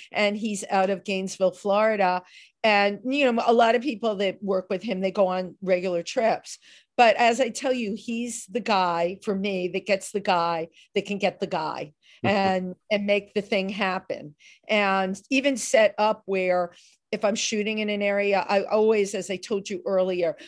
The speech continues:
Speaker 1: we make sure that not only the chief of the village is getting paid, but all the people that we shoot still photographs of or that are in our films,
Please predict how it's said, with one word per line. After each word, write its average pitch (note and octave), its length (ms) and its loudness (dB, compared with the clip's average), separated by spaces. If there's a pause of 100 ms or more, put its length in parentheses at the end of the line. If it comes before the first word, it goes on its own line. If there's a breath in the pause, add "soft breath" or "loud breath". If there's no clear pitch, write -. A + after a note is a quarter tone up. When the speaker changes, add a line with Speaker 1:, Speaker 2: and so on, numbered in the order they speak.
Speaker 1:
we G#3+ 140 -2
make G#3 240 -2
sure G#3+ 380 0
that F#3+ 240 -4
not G#3 180 0
only A3 220 -4
the F#3 100 -4
chief G#3+ 340 -6
of G3+ 80 -6
the G3+ 80 -4
village F3+ 600 0
is F3+ 180 -4
getting F3 380 0
paid, E3+ 580 -2 (300 loud breath)
but F#3 200 2
all G3+ 220 4
the G3+ 100 -6
people F#3+ 560 -4
that F#3 160 -4
we F#3 160 -8
shoot F3+ 340 -6
still G#3 520 0
photographs G3+ 680 0
of F#3+ 260 0 (280 loud breath)
or A#3 220 6
that A3+ 160 4
are A3 160 0
in G#3 260 -4
our G3 240 -2
films, F#3+ 720 -4